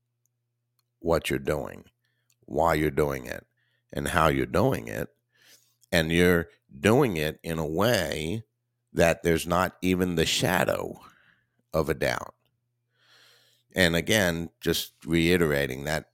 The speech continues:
shadow of a doubt, if doubt exists even to the smallest degree, there's going to be a shadow. It doesn't say,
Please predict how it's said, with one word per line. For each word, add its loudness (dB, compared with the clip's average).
shadow 2
of -2
a -6
doubt, -4
if 2
doubt 4
exists 2
even -2
to 0
the -4
smallest 0
degree, -2
there's -2
going 0
to -10
be -2
a 0
shadow. -2
It -10
doesn't -2
say, 0